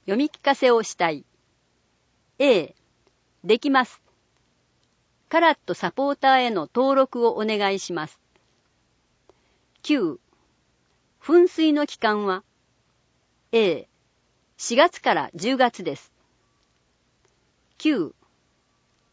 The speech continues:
バドミントンのメンバーを募集したい。A、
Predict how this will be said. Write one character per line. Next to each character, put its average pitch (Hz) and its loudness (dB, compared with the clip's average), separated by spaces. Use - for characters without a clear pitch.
バ 214 4
ド 330 2
ミ 359 6
ン 330 2
ト 226 -2
ン 180 -4
の 160 -4
メ 262 2
ン 311 4
バ 208 4
ー - 2
を 147 -4
募 175 0
集 247 -4
し - -12
た 165 0
い。 139 -10
A、 190 -2